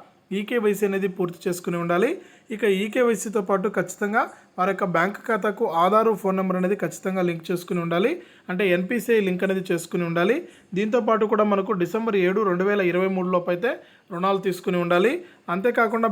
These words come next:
బ్యాంకులకు సక్రమంగా అసలు వడ్డీ అనేది చెల్లించి ఉండాలన్నమాట. కుటుంబంలో ఒకరికి మాత్రమే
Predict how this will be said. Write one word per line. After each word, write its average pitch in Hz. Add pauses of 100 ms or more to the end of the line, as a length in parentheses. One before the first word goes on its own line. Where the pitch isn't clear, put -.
బ్యాంకులకు 202
సక్రమంగా 190
అసలు 208
వడ్డీ 175
అనేది 180
చెల్లించి 170
ఉండాలన్నమాట. 170 (460)
కుటుంబంలో 233 (100)
ఒకరికి 208
మాత్రమే 196